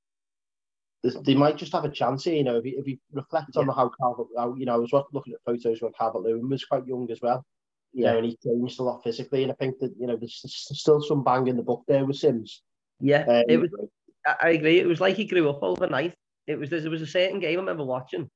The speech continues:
Speaker 2: and like you say there, I think at first he was, he was getting bullied, he was getting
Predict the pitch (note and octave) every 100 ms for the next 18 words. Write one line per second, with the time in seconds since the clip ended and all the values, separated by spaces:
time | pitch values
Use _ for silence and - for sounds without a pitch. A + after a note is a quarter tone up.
0 | _ _ _ _ _ - - C3 - D3
1 | C#3 C#3 C3+ C#3+ C#3 D3 D3+ D#3+ D#3+ -
2 | C3+ B2+ C3 B2+ C3+ - D3+ C3 F3+ D3
3 | D3 D#3 E3 C#3 - C#3